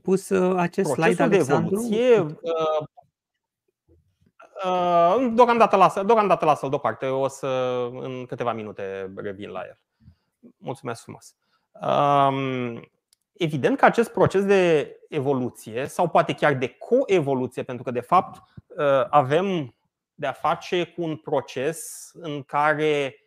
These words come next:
Speaker 2: evoluează evident, uh, și microbul, dar și gazda,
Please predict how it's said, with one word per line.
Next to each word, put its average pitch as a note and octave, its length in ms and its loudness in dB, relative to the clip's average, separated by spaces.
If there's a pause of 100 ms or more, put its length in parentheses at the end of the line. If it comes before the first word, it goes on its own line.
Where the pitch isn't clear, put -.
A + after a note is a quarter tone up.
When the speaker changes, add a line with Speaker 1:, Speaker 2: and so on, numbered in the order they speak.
(440)
Speaker 2:
evoluează C#3+ 640 0
evident, C#3 680 -4
uh, C3+ 800 -2
și B2 920 -8
microbul, A#2+ 600 -4
dar D#3 340 0 (260)
și - 280 -10
gazda, D3+ 840 0